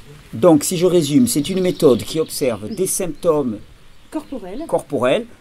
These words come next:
Speaker 1: dont la température,
Speaker 2: Voilà.
Speaker 1: pour estimer à quel moment du cycle se trouve la femme
Speaker 2: Exactement.
Speaker 1: et savoir quelles sont les chances, donc, de ne pas avoir d'enfant ou d'en avoir.
Speaker 2: Exactement.
Speaker 1: Donc, c'est, c'est pour ça que ça permet de diriger dans les deux sens.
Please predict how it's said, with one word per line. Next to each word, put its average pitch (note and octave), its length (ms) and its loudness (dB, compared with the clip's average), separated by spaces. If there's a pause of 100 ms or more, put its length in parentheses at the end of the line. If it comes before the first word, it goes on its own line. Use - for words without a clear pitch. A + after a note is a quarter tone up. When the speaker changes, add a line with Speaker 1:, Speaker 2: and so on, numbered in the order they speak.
(140)
Speaker 1:
dont E3+ 220 4
la C3 140 2
température, C3 880 -6
Speaker 2:
Voilà. A#3 400 -12
Speaker 1:
pour E3+ 180 -4
estimer G3+ 760 -6 (520)
à - 120 -8
quel G3+ 200 -2
moment F#3+ 240 -4
du E3+ 160 -8
cycle - 240 -10
se - 80 -10
trouve C#3+ 300 -8
la A#2 100 -2
femme G#3+ 380 -4 (760)
Speaker 2:
Exactement. E3+ 720 -14
Speaker 1:
et D3 120 2
savoir D3+ 500 0
quelles D#3 140 -2
sont E3 240 -4
les D3+ 80 2
chances, D#3+ 560 -6 (200)
donc, C3+ 220 -2 (560)
de B2 100 -8
ne B2 120 -4
pas C#3 180 0
avoir B2 200 -2
d'enfant E3+ 500 -4 (560)
ou D3 80 -4
d'en E3+ 140 0
avoir. C3 380 -6
Speaker 2:
Exactement. C4 480 -8
Speaker 1:
Donc, - 100 -2
c'est, D#3 140 -4
c'est E3+ 80 -4
pour E3 100 -4
ça A#3+ 100 -2
que - 40 -10
ça F3+ 80 -6
permet E3 220 -2
de E3 80 -4
diriger D3+ 340 -2
dans F#3 120 -2
les D3 80 4
deux F3+ 100 -4
sens. - 340 -8